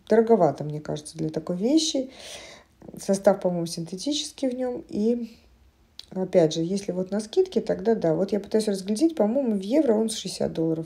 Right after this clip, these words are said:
Вот там написано. Да, пятьдесят девять девяносто девять. То есть шестьдесят евро и сто шестьдесят наших. Вот так вот. На сотню. Бабах, прибавили, да? Ну, что поделать. Вот такой вот, э,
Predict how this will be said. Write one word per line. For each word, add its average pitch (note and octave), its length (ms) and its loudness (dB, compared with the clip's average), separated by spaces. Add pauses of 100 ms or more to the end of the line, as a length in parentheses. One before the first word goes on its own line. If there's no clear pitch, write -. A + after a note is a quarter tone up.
Вот - 100 -10
там D#3+ 180 -8
написано. D#3+ 280 -10
Да, E3 120 2
пятьдесят G#3+ 240 0
девять A#3 180 -2
девяносто F3+ 380 -8
девять. D3+ 260 -6
То - 60 -10
есть F#3 100 -10
шестьдесят F3+ 320 -2
евро A#3 400 2 (640)
и A3+ 100 -2
сто G3+ 200 -4
шестьдесят E3+ 380 -4
наших. D3 280 -8
Вот E3+ 180 -8
так D3 220 -8
вот. D#3+ 100 -12
На F3+ 120 0
сотню. D3+ 400 -6
Бабах, F#3 400 2
прибавили, D3+ 560 -2
да? F3+ 200 -2
Ну, A3 280 -4 (380)
что - 200 -8
поделать. C#3+ 500 -6 (880)
Вот D4 260 6
такой A#3+ 340 8
вот, F3+ 400 0 (380)
э, E3 480 0